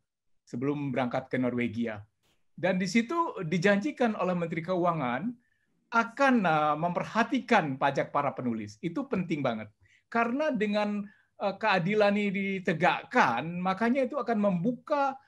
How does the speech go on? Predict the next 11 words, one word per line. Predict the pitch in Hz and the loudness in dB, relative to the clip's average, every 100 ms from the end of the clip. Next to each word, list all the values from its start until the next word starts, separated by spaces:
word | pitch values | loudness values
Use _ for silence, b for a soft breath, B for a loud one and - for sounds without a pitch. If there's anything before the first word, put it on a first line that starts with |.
| b | b
eh, | - 202 | -6 -2
sesuatu | 226 214 214 214 214 | 0 0 0 0 0
masalah | 202 196 196 190 180 | -2 0 0 2 0
ganjalan | 135 165 165 180 180 | 2 2 4 0 0
psikologis | 165 - 175 165 156 156 165 | -4 -2 2 2 2 -4 -4
yang | |
sangat | 151 170 151 143 | -4 -6 -8 -6
hebat | 131 117 117 - | -8 -6 -6 -8
gitu. | 104 110 - _ - | -16 -16 -20 _ -10
Merasa | 151 156 147 160 143 | -2 0 0 -2 -4
didiskriminasikan. | 135 131 - 139 131 - - 120 - | -6 -10 -10 -6 -6 -8 -10 -8 -8